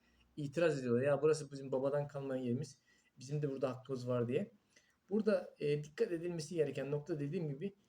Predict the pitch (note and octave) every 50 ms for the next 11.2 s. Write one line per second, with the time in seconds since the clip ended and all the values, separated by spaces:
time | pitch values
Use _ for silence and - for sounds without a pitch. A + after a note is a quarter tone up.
0 | _ _ _ _ - - D#3+ D#3 D3+ E3 F#3+ E3+ - - D#3 D3+ C#3 C3+ B2+ A#2
1 | A2 - _ _ _ _ _ _ _ _ _ _ _ _ _ _ - F#3 G3+ A3
2 | A3 A3 A3 - _ _ _ _ _ - D#3 D#3+ D#3+ D#3 D3+ D3+ D3 C#3+ C#3 C3+
3 | B2+ B2+ B2+ - - F3 F3 F3+ F#3 G3+ G3 - - E3+ E3 D#3+ D3+ D3 C3+ C3
4 | - - - G#3+ - D#3+ D3+ D3 C3+ C3 B2+ - D#3 D#3+ F#3 G3 F#3+ - D3 C3
5 | B2 F#3+ A3+ A#3 - - _ _ _ _ _ - A3+ A3 - - F#3 E3 D#3+ F3+
6 | B3+ B3 - A#3+ A#3 G#3+ G3 F#3+ - - - A3 A#3 A3+ G#3+ - - - - F3+
7 | E3 G3 G#3 G#3 - F#3+ D#3 D#3+ G3+ A#3+ A#3+ A3+ A3+ A3+ F3+ E3+ C#3+ B2+ A#2 A2+
8 | A2 G#2 G#2 G#2 - - _ _ _ _ _ _ _ _ - - D3 D3+ E3+ G3+
9 | A3 A3 G#3+ _ _ _ _ _ - D3 D#3+ F3 D#3+ - G3+ G3+ G3 - - D3+
10 | D3 C#3+ - E3 D#3+ E3 - E3 F3 G3 - - E3+ D#3+ D#3 C#3+ C#3 C#3 B2+ B2
11 | A2+ A2+ -